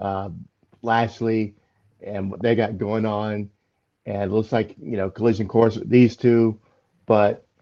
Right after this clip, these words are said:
you know, with, uh, Riddle in the periphery and Austin Theory in the periphery, and then A J, who's kind of a blend of both. Um, it's a great mix. I'm gonna be excited to watch it, and that,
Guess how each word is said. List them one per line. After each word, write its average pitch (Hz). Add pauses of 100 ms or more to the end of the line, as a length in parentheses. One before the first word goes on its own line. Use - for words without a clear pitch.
(220)
you 104
know, 98
with, 101 (580)
uh, 90
Riddle 117 (400)
in 110
the 110
periphery 110
and 98 (380)
Austin 110
Theory 117
in 107
the 107
periphery, 113
and 101
then 104
A 110
J, 107
who's 107
kind 110
of 95 (600)
a 101
blend 113
of 95
both. 110 (640)
Um, 92 (960)
it's 127
a 131
great 120
mix. 113
I'm 110
gonna 117
be 117
excited 107
to 98
watch 98
it, 87
and 92
that, 92